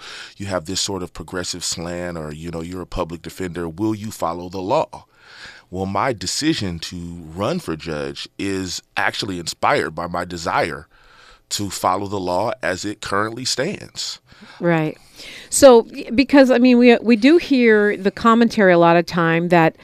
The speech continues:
Speaker 2: um, judges don't have enough latitude. They're locked in by these, you know, mandatory minimum sentences and such. But you're saying they have more latitude maybe than we think in certain instances?
Speaker 1: In a host of instances. Um,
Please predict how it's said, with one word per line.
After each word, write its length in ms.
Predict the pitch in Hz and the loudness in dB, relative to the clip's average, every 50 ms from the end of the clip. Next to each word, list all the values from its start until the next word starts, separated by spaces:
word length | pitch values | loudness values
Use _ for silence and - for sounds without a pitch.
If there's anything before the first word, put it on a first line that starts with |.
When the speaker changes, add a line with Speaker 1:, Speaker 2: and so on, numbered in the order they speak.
| - - - - - _ - - | -20 -20 -20 -20 -20 _ 0 4
Speaker 2:
um, 280 | 190 190 185 185 185 | 4 4 6 4 4
judges 500 | 160 202 214 208 196 190 208 196 175 - - | 8 10 10 10 10 8 4 4 2 2 6
don't 220 | - 208 208 220 220 | 8 8 8 8 8
have 260 | 214 240 214 196 196 | 6 6 6 6 4
enough 300 | 202 196 190 175 - - | 4 4 4 4 4 4
latitude. 580 | 190 185 165 - 160 - - - 180 - - | 4 4 4 4 2 -2 -4 -6 -8 -4 0
They're 160 | 185 175 165 151 | 0 2 2 4
locked 460 | 170 190 185 180 185 - _ - 196 | 6 8 8 8 8 6 _ 2 2
in 340 | 185 180 180 175 180 180 165 | 4 4 4 2 0 0 2
by 260 | 170 160 160 165 165 | 4 4 6 4 4
these, 420 | 151 160 160 156 160 160 147 - - - - - - _ _ _ - | 2 2 2 2 0 0 -2 -6 -14 -20 -20 -20 -20 _ _ _ -2
you 80 | 185 | 0
know, 100 | 175 165 | 0 2
mandatory 520 | 165 185 190 185 180 175 - - 190 185 180 | 4 6 6 6 4 2 2 2 2 4 6
minimum 420 | 185 190 180 180 175 170 165 165 | 6 4 4 4 4 2 0 0
sentences 680 | - - - 165 - - 175 170 - - 170 165 156 - | 0 2 2 2 2 0 -4 -6 -2 0 0 0 0 0
and 140 | 160 165 - | -4 -4 -4
such. 400 | - - 170 147 - - - - - - - - - - | 0 0 0 0 0 -4 -8 -12 -14 -20 -20 -12 0 6
But 120 | 214 220 220 | 8 8 8
you're 160 | 220 247 254 | 8 6 6
saying 320 | - - 254 226 214 208 | 6 6 6 6 8 8
they 120 | 196 196 196 | 8 8 8
have 180 | 196 185 165 | 8 6 4
more 240 | 180 190 185 185 180 | 4 2 4 6 6
latitude 480 | 180 180 180 185 185 - - 202 180 165 | 8 8 6 6 4 2 0 0 2 4
maybe 240 | 185 185 170 180 | 4 4 6 6
than 180 | 175 175 165 175 | 4 4 4 0
we 100 | 170 156 | -2 -2
think 340 | - - 185 185 214 - 220 | 0 0 0 0 0 -2 -4
in 80 | 202 | -4
certain 320 | 180 - 208 180 - 190 202 | -2 -2 -2 -2 0 0 -2
instances? 600 | 202 202 - - 220 208 - - 214 214 208 - - - - - - _ - | -2 -2 -2 -4 -4 -2 0 2 2 2 0 -2 -14 -20 -20 -20 -20 _ -10
Speaker 1:
In 140 | - 139 147 | -6 -4 -4
a 60 | 147 | -4
host 520 | 139 - - - - 160 208 233 - - 110 | -4 -6 -8 -8 -6 -6 -6 -6 -6 -8 -8
of 100 | 87 95 | -8 -8
instances. 640 | 87 87 - - 85 80 - - 80 76 73 - - - | -8 -8 -10 -10 -10 -10 -12 -12 -12 -14 -14 -16 -16 -12
Um, 400 | 82 87 90 87 85 85 87 - | -10 -10 -8 -8 -8 -10 -12 -14